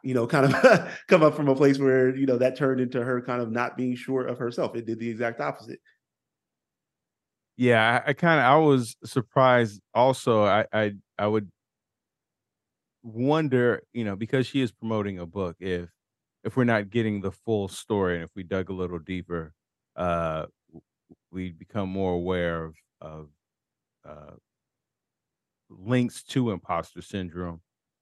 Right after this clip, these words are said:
Speaker 2: or something else where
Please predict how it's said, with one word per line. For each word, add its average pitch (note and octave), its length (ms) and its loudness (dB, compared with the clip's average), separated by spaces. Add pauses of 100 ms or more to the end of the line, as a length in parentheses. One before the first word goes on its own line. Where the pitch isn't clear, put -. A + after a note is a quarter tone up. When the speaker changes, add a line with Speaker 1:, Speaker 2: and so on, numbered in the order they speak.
(100)
Speaker 2:
or B2 560 6
something B2+ 540 -2
else G2 420 -2 (200)
where G2+ 560 0